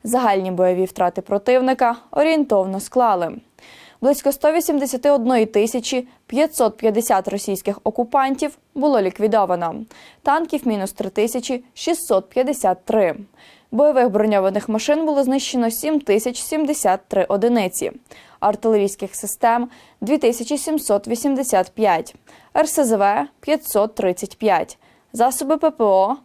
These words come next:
двісті вісімдесят три, літаків — триста сім, гелікоптерів — двісті дев'яносто три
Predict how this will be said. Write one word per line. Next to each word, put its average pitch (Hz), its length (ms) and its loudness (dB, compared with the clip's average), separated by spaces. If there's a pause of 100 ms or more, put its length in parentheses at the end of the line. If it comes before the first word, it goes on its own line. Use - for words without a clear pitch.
двісті 202 400 -4
вісімдесят 247 640 -2
три, 190 360 0 (260)
літаків — 233 600 -2 (240)
триста 202 380 -2
сім, 214 360 -4 (280)
гелікоптерів — 262 800 0 (280)
двісті 208 360 -2
дев'яносто 226 580 -2
три 208 300 0